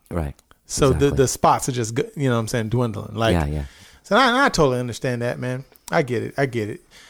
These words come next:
Speaker 2: It doesn't, but it doesn't stop you from getting your feelings hurt. You know what I'm saying?
Speaker 1: No,
Speaker 2: And you
Speaker 1: of
Speaker 2: gotta
Speaker 1: course
Speaker 2: own it.
Speaker 1: not.
Speaker 2: That's one of the things I learned too. It's like, ain't nothing, if you feel a certain way, feel that. Like, don't, like, don't be ashamed of what
Speaker 1: Yeah,
Speaker 2: you
Speaker 1: there's
Speaker 2: feel.
Speaker 1: no,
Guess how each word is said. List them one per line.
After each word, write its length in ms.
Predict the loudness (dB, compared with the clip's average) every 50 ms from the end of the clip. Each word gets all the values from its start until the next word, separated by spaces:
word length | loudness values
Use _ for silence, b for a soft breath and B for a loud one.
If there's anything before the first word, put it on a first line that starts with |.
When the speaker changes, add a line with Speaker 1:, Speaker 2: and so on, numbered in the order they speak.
| b b b
Speaker 2:
It 100 | -2 0
doesn't, 320 | 2 2 2 2 2 2
but 120 | 2 2 2
it 80 | 2
doesn't 260 | 2 2 2 2 0
stop 360 | -2 2 2 4 4 2 0 -2
you 80 | -4
from 160 | -4 -4 -4
getting 160 | -4 -4 -4 -4
your 80 | -4
feelings 320 | -2 0 0 0 -2 -4 -6
hurt. 200 | -6 -6 -8 -8 -12 -10
You 60 | -6
know 60 | -4 -4
what 40 | -4
I'm 60 | -2
saying? 140 | 0 2 4
Speaker 1:
No, 100 | 4 4
Speaker 2:
And 80 | 4 4
you 100 | 4 4
Speaker 1:
of 40 | 6
Speaker 2:
gotta 160 | 6 6 6
Speaker 1:
course 120 | 6 6 6
Speaker 2:
own 80 | 6 6 6
it. 20 | 4
Speaker 1:
not. 60 | 4
Speaker 2:
That's 180 | 4 4 2 2
one 100 | -2 -2
of 80 | 0 0
the 40 | 0
things 120 | 2 2
I 40 | 4
learned 240 | 4 4 4 4 4
too. 100 | 2 2
It's 80 | 4
like, 160 | 2 2 2 2
ain't 160 | 0 0 0
nothing, 260 | 0 0 -2 -4 -8 B B B B B
if 160 | -2 0 4
you 140 | 6 6 6 6
feel 260 | 6 4 4 6 6
a 60 | 4
certain 280 | 4 6 4 4 4 4
way, 340 | 4 4 4 4 0 -2 _ b b b b b b b b b b b _ _ _ _ 2
feel 200 | 6 6 8 8
that. 240 | 6 6 4 4 4
Like, 160 | 4 4 6
don't, 300 | 6 4 4 2 0 0 0
like, 200 | 0 0 0 0
don't 180 | -4 -2 0
be 100 | 0 0
ashamed 340 | 0 2 0 0 0 0 0
of 40 | 2
what 100 | 4 4
Speaker 1:
Yeah, 60 | 6
Speaker 2:
you 60 | 6
Speaker 1:
there's 140 | 6 6 6
Speaker 2:
feel. 240 | 6 6 6 4
Speaker 1:
no, 40 | 4